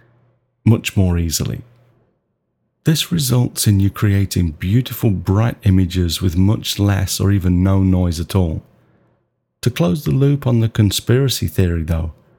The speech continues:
note that you now have to darken your display down so that you see your images as they really are now. Because your images are now much brighter, they'll look normal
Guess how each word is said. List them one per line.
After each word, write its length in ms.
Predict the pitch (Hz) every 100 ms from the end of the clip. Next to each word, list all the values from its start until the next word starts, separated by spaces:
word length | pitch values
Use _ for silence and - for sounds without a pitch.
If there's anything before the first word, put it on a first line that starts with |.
| _ _ _ _ _ -
note 340 | 123 160 - -
that 280 | 117 113 - _ _ _ _
you 180 | 101 110
now 260 | 113 139 151
have 280 | 113 139 -
to 80 |
darken 500 | 95 - 110 120 117
your 140 | 107 104
display 500 | 92 - - 110 120
down 360 | 95 87 85
so 180 | 80 104
that 160 | 95 -
you 100 | 95
see 300 | - - 117
your 260 | 107 101
images 460 | 107 107 90 - 82
as 140 | 90
they 120 | - 85
really 500 | 87 95 92 90 87
are 240 | 90 90
now. 300 | 82 73 71 - _ _ _ _ _ _ _
Because 400 | 117 156 156 -
your 140 | 139
images 460 | 135 123 117 107 -
are 120 | - 101
now 260 | 101 104
much 440 | 98 95 - - -
brighter, 600 | 98 117 113 - - - _ _ _ _ _ -
they'll 120 | 120
look 460 | 120 120 139 - -
normal 680 | 110 127 147 117 82 80